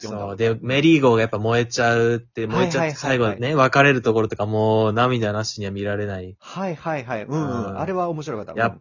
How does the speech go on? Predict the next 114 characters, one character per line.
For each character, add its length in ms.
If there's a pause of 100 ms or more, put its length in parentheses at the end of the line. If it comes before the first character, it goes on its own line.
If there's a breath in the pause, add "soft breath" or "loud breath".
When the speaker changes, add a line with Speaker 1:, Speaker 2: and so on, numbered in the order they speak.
Speaker 2:
ぱ 80
ウ 40
ォ 100
ー 40
タ 100
ー 40
セ 140
ブ 80
ン 20
一 160
番 160
楽 160
し 100
い 40
な 120
と 100
思 140
い 60
つ 140
つ、 200
ま 100
あ、 20
そ 100
っ 80
か 240
ら 120
の 120
ね、 220
ス 180
リ 80
ラ 120
ー 40
バ 80
ー 40
ク 60
と 100
か 160
監 200
獄 200
編 180
も 80
め-、 160 (120)
面 160
白 200
く 60
て。 220 (320)
Speaker 1:
う 60
ん 40
う 20
ん 40
う 20
ん 480
う 20
ん。 80
Speaker 2:
ア 40
ニ 120
メ 140
の 280
イ 80
ン 80
ペ 140
ル 60
ダ 120
ウ 40
ン 40
編 220
で 80
は、 340
あ 140
の、 420 (240 soft breath)
ヘ 160
キ 80
サ 140
ゴ 80
ン 60
フ 80
ァ 60
ミ 120
リ 140
ー 20
が 280
め 140
っ 80
ち 100
ゃ 160
明 100
る 80
い 80
歌 260
を 20
オ 40
ー 20
プ 160
ニ 80
ン 80
グ 80
に 160
ね 160
じ 100
込 140
ん 40
で 60
き 80
て、 100
マ 260
ジ 100
で 120
炎 140
上 160
し 80
た 80
り 80
と 100
か。 220